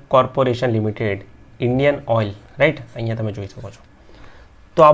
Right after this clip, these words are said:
બધી જ કંપની જે થર્ટીન કંપનીનું લિસ્ટ છે, આ બધી જ કંપની જે છે તેમને મહારત્નનો દરજ્જો આપવામાં આવ્યો છે,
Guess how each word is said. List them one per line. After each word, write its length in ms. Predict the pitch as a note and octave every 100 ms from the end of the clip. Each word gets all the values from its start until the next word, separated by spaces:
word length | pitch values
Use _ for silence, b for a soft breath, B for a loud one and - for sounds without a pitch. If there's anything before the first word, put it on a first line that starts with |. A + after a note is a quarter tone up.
| C3
બધી 340 | B2 A#2 A#2 E3
જ 140 | E3 D3
કંપની 320 | C#3 D#3+ E3
જે 100 | D#3 D#3 -
થર્ટીન 400 | B2 B2 D#3 D#3 - - - -
કંપનીનું 480 | C3 C3 D#3 D3+ A2+
લિસ્ટ 240 | B2 D#3+ D3 A#2+
છે, 100 | G#2+ G#2 - - - -
આ 80 |
બધી 320 | A#2 A2+ A2 -
જ 100 | -
કંપની 320 | C3 C#3+ D3
જે 60 | A#2
છે 160 | - B2 C3+ B B
તેમને 300 | C#3 C#3 C3 C#3 B B B -
મહારત્નનો 840 | A2+ A2 C#3+ C#3+ B2 - C3 C3
દરજ્જો 440 | A#2+ A#2 A2 A2+
આપવામાં 400 | G#2+ - G#2+ G2+
આવ્યો 160 | G#2 G#2+
છે, 120 | A#2